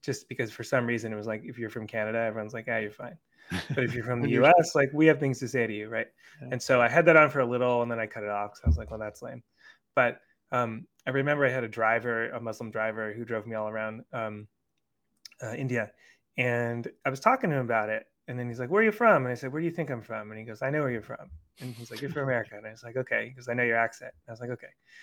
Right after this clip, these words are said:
Speaker 1: And I said, "Well, what do you think about all this, you know, stuff going on?" And
Speaker 2: Yeah.
Speaker 1: he said, he said, "That's politics." He said, "I have a family. I need to feed my kids. Tourism is low and it's hurting me."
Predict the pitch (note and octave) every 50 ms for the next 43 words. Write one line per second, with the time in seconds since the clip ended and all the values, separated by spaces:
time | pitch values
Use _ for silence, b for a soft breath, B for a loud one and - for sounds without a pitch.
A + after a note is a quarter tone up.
0 | B B B B B B B B B - B2+ B2+ A#2+ - - B2 A#2 A#2+ C3 C#3+
1 | D3+ C#3+ C3+ C3 C3+ C3 C#3+ C3+ A#2+ C3+ C3 C3 B2+ C3 B2+ B2+ C3+ C3+ - -
2 | _ _ _ - D3 A#2 A#2 A2+ A2+ A2+ B2 - _ _ - D#3+ D#3+ - - B2
3 | A#2 A#2 A#2 A2+ A#2 A#2 A#2 A2+ A#2 - _ - B2 A2+ A2 - _ _ _ _
4 | _ _ _ _ _ - F#3 F3 - D3+ C#3+ C#3 C#3+ C#3 - _ _ _ _ _
5 | _ _ _ _ - D3+ C#3 - C#3+ A#2+ D3 D3 F3 - - - E3 C#3 C3 C3
6 | - B2+ B2+ - - - - - - - _ _ _ _ _ _ _ _ _ _
7 | _ _ - C#3+ C3 - C#3 B2 A#2+ A2+ A2+ B2 B2+ D3 C#3 - B2+ A2+ A2 A2+
8 | A2 A2 A#2 C3 - _ _ _ _ _ _ _ _ _ _ - B2 B2+ C3 C3+
9 | C3 C3 - C3+ B2 A#2+ B2 B2 B2 - - A#2 G#2+ A2+ B2+ - - - - _
10 | _ _ _ _ _ _ _ _ _ _ - - - B2+ B2+ B2+ A#2+ C3 C3+ C#3+
11 | C#3 B2+ B2 A#2+ G#2+ G#2 G#2 A2+ C#3 E3+ - _ _ _ _ - B2 A#2+ A#2 A#2
12 | A#2+ - - G#3+ E3 B2 A2 A2 G#2 G#2+